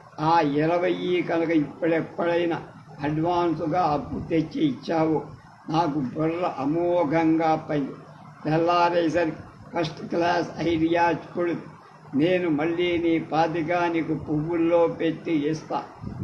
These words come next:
డబ్బు రాగానే ఏమంటావు? బాగా ఆలోచించు.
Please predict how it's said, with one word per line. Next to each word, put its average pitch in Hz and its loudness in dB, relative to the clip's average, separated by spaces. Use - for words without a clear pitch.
డబ్బు 160 0
రాగానే 170 2
ఏమంటావు? 165 0
బాగా 151 0
ఆలోచించు. 196 0